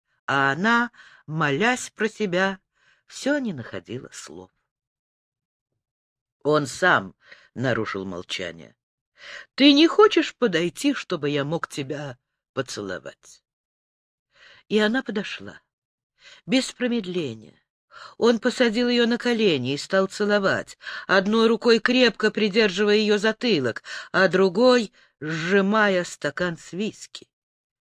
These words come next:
"Сядь рядом", — попросил он. И когда она это сделала, он крепко прижал к груди её голову.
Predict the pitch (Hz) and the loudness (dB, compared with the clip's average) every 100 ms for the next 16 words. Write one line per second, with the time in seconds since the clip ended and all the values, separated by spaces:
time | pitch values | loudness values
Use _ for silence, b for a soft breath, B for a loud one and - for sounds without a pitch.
0 | _ - 349 277 - - 107 101 73 57 | _ -6 0 0 -2 -8 -6 -6 -8 -16
1 | - - - 78 - 78 69 55 _ _ | -20 -20 -14 -14 -12 -14 -14 -18 _ _
2 | B B - 147 156 156 160 151 151 143 | B B -8 -2 0 0 2 0 0 -2
3 | 151 139 123 147 151 175 208 220 B B | -2 -6 -4 -2 0 0 0 -2 B B
4 | 175 208 190 220 240 247 - 240 - 220 | 2 2 2 2 4 4 2 -4 0 0
5 | 175 214 202 131 160 196 151 175 202 190 | 4 4 2 -2 -2 0 0 -2 -2 0
6 | 185 175 120 123 95 80 71 64 | -2 -4 -2 -2 -2 -6 -10 -12